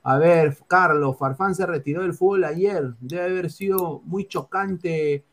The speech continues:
que su último partido fuera derrota contra la U. Debió retirarse el año pasado con el título bajo el brazo". Correcto. A ver, vamos a,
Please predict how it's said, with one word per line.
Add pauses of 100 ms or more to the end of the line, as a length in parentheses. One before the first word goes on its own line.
(220)
que
su
último
partido
fuera
derrota
contra
la
U.
Debió
retirarse
el
año
pasado
con
el
título
bajo
el
brazo". (720)
Correcto. (140)
A
ver, (920)
vamos
a,